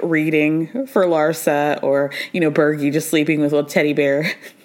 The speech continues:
<laughs> Sweet dreams for Bergie. Peter is standing in front of one of those old school mirrors doing bicep curls with a shirt off. Why? <laughs> Why? Phaedra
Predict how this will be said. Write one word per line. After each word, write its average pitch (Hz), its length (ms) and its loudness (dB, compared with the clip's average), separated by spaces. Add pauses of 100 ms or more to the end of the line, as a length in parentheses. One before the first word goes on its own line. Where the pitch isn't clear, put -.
(120)
<laughs> - 460 -8
Sweet 262 340 0
dreams 214 260 0
for 220 140 0
Bergie. 156 460 0 (720)
Peter 233 640 2 (240)
is 262 240 0
standing 285 420 0
in 240 100 0
front 233 200 0
of 226 80 0
one 226 100 0
of 226 80 -2
those 202 220 0
old 220 400 0
school 208 420 0
mirrors 202 800 -2 (240)
doing 208 380 0
bicep 190 500 0
curls 156 300 -2
with 156 120 -2
a 147 60 -2
shirt 139 300 -2
off. 135 360 -8
Why? 196 540 -4 (880)
<laughs> - 840 -8
Why? 190 440 0 (1080)
Phaedra 587 320 2